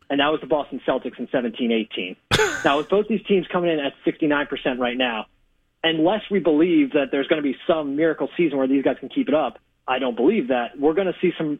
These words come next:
Speaker 1: regression come back here. They're gonna come back down to earth. The sports books are gonna pick it up, realize that these teams are better teams than they expected. It doesn't mean that they're gonna start losing games,
Speaker 2: Mm-hmm.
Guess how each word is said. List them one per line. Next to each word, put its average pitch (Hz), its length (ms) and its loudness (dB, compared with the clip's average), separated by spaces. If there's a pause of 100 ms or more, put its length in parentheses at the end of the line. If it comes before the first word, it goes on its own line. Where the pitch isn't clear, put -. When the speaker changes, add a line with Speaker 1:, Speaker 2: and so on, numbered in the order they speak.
Speaker 1:
regression 135 540 0
come 113 200 -4
back 107 300 -2
here. 95 180 -6 (260)
They're 156 100 4
gonna 165 240 -2
come 156 180 -4
back 143 180 -2
down 135 200 -2
to 131 60 0
earth. 117 280 -4
The 123 100 -4 (160)
sports 175 300 2
books - 160 -2
are 151 80 -2
gonna 135 240 -2
pick 170 220 -2
it 151 80 2
up, 127 160 -2 (100)
realize 139 480 2
that 113 100 -12
these 151 220 0
teams 135 220 0 (340)
are 175 160 2
better 185 320 0
teams 170 300 0
than 147 100 2
they 139 140 2
expected. 135 500 -2
It 151 80 -2
doesn't 214 300 2
mean 196 140 4
that 139 60 0
they're 135 120 0
gonna 131 120 0
start 123 200 0
losing 120 320 0
games, 127 340 0
Speaker 2:
Mm-hmm. 107 280 6